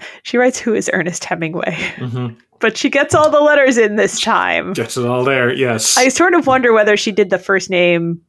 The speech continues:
Speaker 1: sorry, the last name first, you know?
Speaker 2: Just to make sure. <laughs>
Speaker 1: Just to, yeah. So, yeah, she gets it, she gets it all in. Who is Ernest Hemingway with a seven thousand eight hundred and one dollar wager?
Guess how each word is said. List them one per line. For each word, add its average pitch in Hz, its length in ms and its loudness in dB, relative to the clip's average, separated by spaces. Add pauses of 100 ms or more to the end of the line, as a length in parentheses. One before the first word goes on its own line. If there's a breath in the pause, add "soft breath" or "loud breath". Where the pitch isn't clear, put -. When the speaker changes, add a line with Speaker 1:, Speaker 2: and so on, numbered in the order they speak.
(100)
Speaker 1:
sorry, 214 320 2
the 185 100 2
last 185 280 0
name 190 160 0
first, - 640 -2 (160)
you 202 140 -2
know? 196 360 2 (300 soft breath)
Speaker 2:
Just 131 220 -2
to 127 60 -6
make 110 160 -2
sure. 117 380 0 (200)
<laughs> - 200 -12
Speaker 1:
Just 196 240 -2
to, 180 260 2
yeah. 160 500 0 (640 loud breath)
So, 202 220 2
yeah, 175 220 2
she 196 140 0
gets 196 180 2
it, - 140 -4
she 214 140 -2
gets 208 180 2
it 214 100 2
all 208 200 4
in. 175 160 2
Who 190 120 0
is 202 140 2
Ernest 202 300 0
Hemingway 165 400 0
with 165 120 2
a 175 60 0
seven 196 340 -2
thousand 185 320 0
eight 170 120 0
hundred 175 280 -2
and 165 220 -2
one 180 380 0
dollar 165 280 0
wager? 208 480 2